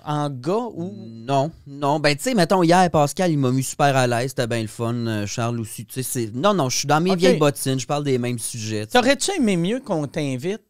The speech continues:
Speaker 1: euh, à, en Alexandre ? Ça aurait été plus simple
Speaker 2: Ben
Speaker 1: pour
Speaker 2: non.
Speaker 1: toi ? Ok.
Speaker 2: Ben non, c'est ben trop drôle, là, de
Speaker 1: Ok.
Speaker 2: première fois sous écoute.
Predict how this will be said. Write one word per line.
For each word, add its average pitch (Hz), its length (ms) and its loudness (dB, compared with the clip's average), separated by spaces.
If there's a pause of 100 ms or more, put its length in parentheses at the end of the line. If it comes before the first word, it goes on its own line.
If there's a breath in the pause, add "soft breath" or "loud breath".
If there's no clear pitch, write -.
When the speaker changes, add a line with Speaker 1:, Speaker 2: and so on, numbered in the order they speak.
Speaker 1:
euh, 127 380 0 (240)
à, 123 300 -4 (140)
en 127 40 -2
Alexandre ? 127 580 -2
Ça 135 140 -4
aurait 135 100 -2
été 131 180 -4
plus 175 280 -18
simple 165 380 -8 (720)
Speaker 2:
Ben 110 100 -2
Speaker 1:
pour 135 120 2
Speaker 2:
non. 131 200 0
Speaker 1:
toi ? 190 300 -2
Ok. 160 160 -2
Speaker 2:
Ben 110 180 -2
non, 107 100 -4
c'est 107 120 -8
ben 107 120 -4
trop 110 200 -6
drôle, 110 300 -4
là, 110 200 -2
de 104 160 0
Speaker 1:
Ok. 135 60 -2
Speaker 2:
première 110 340 -2
fois 139 140 -2
sous 120 180 -8
écoute. 147 240 -2